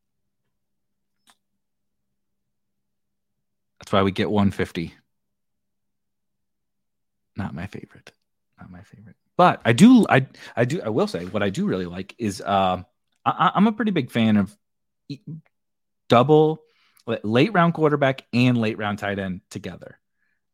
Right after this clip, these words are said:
Um, just with all the insane wide receiver values you can get, you can build really good teams with, uh, with all these late round quarterbacks and late round tight ends. You can stack 'em up together,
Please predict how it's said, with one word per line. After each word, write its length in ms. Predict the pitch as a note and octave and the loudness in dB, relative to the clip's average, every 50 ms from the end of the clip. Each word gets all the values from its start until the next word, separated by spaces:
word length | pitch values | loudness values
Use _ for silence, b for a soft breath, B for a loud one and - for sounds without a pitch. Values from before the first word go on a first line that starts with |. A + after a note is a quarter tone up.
| _ - | _ -8
Um, 720 | G2+ F#2+ F#2 F#2 F#2 F#2 F2+ F2+ F2 F2 F2 F2 E2+ F2 - _ _ _ _ _ _ _ _ _ _ _ _ _ _ _ _ _ _ _ _ _ _ _ _ _ _ _ _ _ _ _ _ _ _ _ _ _ _ - | -6 -4 -4 -4 -2 -4 -4 -4 -4 -6 -8 -10 -12 -16 -20 _ _ _ _ _ _ _ _ _ _ _ _ _ _ _ _ _ _ _ _ _ _ _ _ _ _ _ _ _ _ _ _ _ _ _ _ _ _ -16
just 200 | - A#2+ B2+ C#3 | -14 -10 -6 -4
with 100 | C3 B2+ | -2 0
all 160 | A2+ A#2 A2+ | 0 0 0
the 80 | A#2 | 0
insane 600 | G2+ G#2 G2+ - - - - A#2 A2 A2 G#2+ G#2+ G#2 | -2 -4 -6 -6 -8 -8 -4 -2 -2 0 0 -2 -2
wide 180 | G2+ G2 G#2 | -2 -4 -4
receiver 360 | G2+ F#2+ - A2+ G2+ G2+ G#2+ G#2 | -6 -8 -10 -10 -10 -8 -8 -6
values 440 | A2+ A2 G#2+ A2+ A#2 A#2 A2+ G#2+ A#2+ | -6 -6 -6 -6 -6 -8 -8 -10 -12
you 80 | A2+ | -14
can 200 | - A2 G#2 F#2+ | -10 -10 -10 -10
get, 340 | F#2 G#2 G2+ A2 C3+ - - _ _ _ _ _ _ _ _ _ _ _ _ | -10 -10 -12 -10 -12 -12 -14 _ _ _ _ _ _ _ _ _ _ _ _
you 160 | A#2 B2 C3 | -10 -8 -6
can 180 | C3 B2 A2+ G2+ | -4 -4 -6 -4
build 320 | A#2 A2 G#2 G2 F#2 E2+ | -6 -6 -6 -6 -8 -10
really 400 | F#2+ G#2+ A#2+ A#2+ A#2 A2 A2 G#2+ | -12 -10 -8 -6 -4 -4 -4 -4
good 240 | F#2+ G#2 G2+ F#2+ F2+ | -4 -6 -6 -8 -8
teams 560 | - G2+ F#2+ F2+ F2 D#2+ D#2 - - - - _ _ _ _ _ _ _ _ _ _ _ | -8 -8 -6 -6 -6 -8 -10 -12 -14 -16 -18 _ _ _ _ _ _ _ _ _ _ _
with, 480 | - G2 G2 G2+ G2 F2+ - - - - | -12 -10 -8 -6 -6 -8 -10 -12 -12 -8
uh, 420 | G2 F#2 F2+ F2+ F2+ F2 F2 E2+ - _ _ _ _ _ _ _ _ _ _ _ _ _ _ _ _ _ _ _ _ _ _ | -8 -6 -4 -4 -4 -4 -6 -8 -12 _ _ _ _ _ _ _ _ _ _ _ _ _ _ _ _ _ _ _ _ _ _
with 100 | G#2+ G2+ | -14 -8
all 220 | - G#2 G#2 G#2 G2+ | -2 0 0 2 0
these 160 | G2+ F#2 - | 0 -4 -4
late 160 | G#2 G2 G2+ | -6 -6 -4
round 240 | F2+ F#2 F#2 F#2+ F#2+ | -4 -4 -6 -6 -6
quarterbacks 520 | - G2+ F#2+ F#2+ F2+ G2 F#2 F#2 - - | -6 -6 -6 -4 -4 -6 -8 -8 -10 -10
and 120 | G2+ F#2 F#2+ | -8 -8 -8
late 160 | F#2+ F#2 - | -8 -8 -8
round 200 | F#2+ F#2 F2+ E2+ | -8 -8 -8 -6
tight 220 | - F#2 F#2+ F2+ | -6 -6 -6 -4
ends. 260 | F#2+ F#2+ G2 G2 F#2+ - | -6 -6 -6 -6 -8 -8
You 80 | G2 | -10
can 120 | - F#2 - | -12 -12 -10
stack 340 | - - A#2+ G2+ - - | -4 -2 0 0 0 -2
'em 100 | G#2 G2+ | -4 -4
up 140 | G2 - - | -4 -6 -8
together, 580 | - A2 F#2 A2+ A#2 C3+ F3+ F3 E3+ E3 - | -10 -8 -6 -4 -2 0 0 0 0 -2 -6